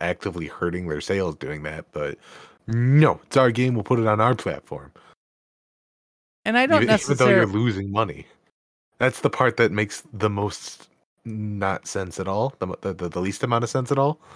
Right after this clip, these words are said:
Speaker 1: is, like, you're, you're making these decisions knowing full well you are, like, limiting the total market dip that you will have. I don't <laughs> understand why these people get these decisions approved.
Speaker 2: Uh, well, I think the idea is,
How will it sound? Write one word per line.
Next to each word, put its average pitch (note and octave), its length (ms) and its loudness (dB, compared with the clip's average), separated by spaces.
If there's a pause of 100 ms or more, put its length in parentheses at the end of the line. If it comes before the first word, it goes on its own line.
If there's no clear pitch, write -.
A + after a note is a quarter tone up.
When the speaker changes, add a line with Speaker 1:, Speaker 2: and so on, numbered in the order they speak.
(300)
Speaker 1:
is, G#2+ 520 0
like, G#2 280 0
you're, A2+ 100 2
you're A2 160 2
making A#2+ 300 0
these A2 160 -4
decisions G2 720 -6 (300)
knowing G#2+ 340 2
full G#2 280 0
well G2 240 0
you F2 180 -2
are, D#2+ 220 0 (720)
like, D#2+ 260 -6
limiting G2+ 540 -2
the F2 200 -4
total F#2+ 360 -4
market F2 420 -4 (300)
dip F2+ 260 -2
that - 160 -4
you F2+ 120 -6
will D2 140 -4
have. D#2+ 440 -8 (380)
I F#2+ 80 0
don't - 160 -2
<laughs> - 60 -2
understand G#2 440 -2
why G2 140 2
these E2+ 160 -8
people F2+ 280 -10
get F2 180 -8
these E2+ 140 -10
decisions E2+ 420 -8
approved. F2 540 -8 (920)
Speaker 2:
Uh, F#3+ 80 -6
well, A#3+ 320 4
I G#3+ 140 4
think B3+ 200 -2
the A3+ 100 0
idea F3 440 4
is, C#3+ 840 0